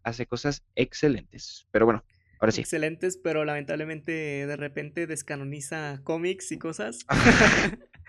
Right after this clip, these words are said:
Speaker 1: Ya sé, eh, Keenan. Uy, eh, ya pasamos de dos semanas, eh, así que no sé, no, no chillen, porque ya pasamos de dos semanas del
Speaker 2: Sí,
Speaker 1: primer
Speaker 2: sí.
Speaker 1: episodio.
Speaker 2: No,
Speaker 1: Entonces,
Speaker 2: sí, ya,
Speaker 1: ya
Speaker 2: sí.
Speaker 1: podemos decir,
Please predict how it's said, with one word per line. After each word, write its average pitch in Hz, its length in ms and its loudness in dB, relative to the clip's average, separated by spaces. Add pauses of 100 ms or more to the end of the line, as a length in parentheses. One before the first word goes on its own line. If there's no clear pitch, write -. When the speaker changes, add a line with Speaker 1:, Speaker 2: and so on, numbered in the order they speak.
(380)
Speaker 1:
Ya 120 140 4
sé, 107 680 10
eh, 104 100 2
Keenan. 120 380 4 (100)
Uy, 147 400 8 (160)
eh, 127 220 4
ya 143 140 6
pasamos 131 340 4
de 113 80 4
dos 117 100 2
semanas, 113 420 -2
eh, 123 80 8
así 120 160 2
que 120 120 0
no 113 100 0
sé, 110 160 2
no, 120 180 2
no 123 220 2
chillen, 107 340 0
porque - 180 0
ya 113 80 6
pasamos 117 280 -2
de 107 60 4
dos 107 80 2
semanas 107 260 0
del 90 140 0
Speaker 2:
Sí, - 0 -
Speaker 1:
primer 104 220 0
Speaker 2:
sí. 104 100 -2
Speaker 1:
episodio. 95 220 -6
Speaker 2:
No, - 20 -16
Speaker 1:
Entonces, - 360 0
Speaker 2:
sí, 151 100 -6
ya, 147 200 -4
Speaker 1:
ya - 0 - (120)
Speaker 2:
sí. 120 40 4
Speaker 1:
podemos 117 300 4
decir, 110 280 0